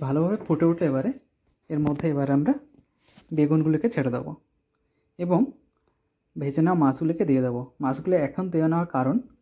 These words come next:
মাছগুলি যেহেতু আমি কড়া করে ভেজেছি, তাই ঝোলে ফুটলে পারে মাছগুলি সুন্দরভাবে নরম হয়ে আসবে। তো এবার একটা পাত্র দিয়ে কড়াইতে ঢেকে দিয়ে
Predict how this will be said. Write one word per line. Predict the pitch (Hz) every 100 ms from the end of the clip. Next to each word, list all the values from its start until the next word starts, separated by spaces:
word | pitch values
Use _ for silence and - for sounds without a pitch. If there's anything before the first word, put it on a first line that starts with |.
| _ _
মাছগুলি | 139 143 143 156
যেহেতু | 147 147 170
আমি | 165
কড়া | 165 135
করে | 139 143
ভেজেছি, | 135 135 131 262 285 -
তাই | 147 135
ঝোলে | 131 135
ফুটলে | 143 147 135
পারে | 143 151
মাছগুলি | 277 156 131 143 277 - _ _ _ _
সুন্দরভাবে | 160 151 151 135 294 -
নরম | 147 127 127
হয়ে | 123 120
আসবে। | 123 123 131 _ _ - - 240 _
তো | - -
এবার | 147 214 - -
একটা | 139 165
পাত্র | 135 127 156
দিয়ে | 147 226 - _ _ _ _ _
কড়াইতে | 147 135 139
ঢেকে | 135 135 165
দিয়ে | -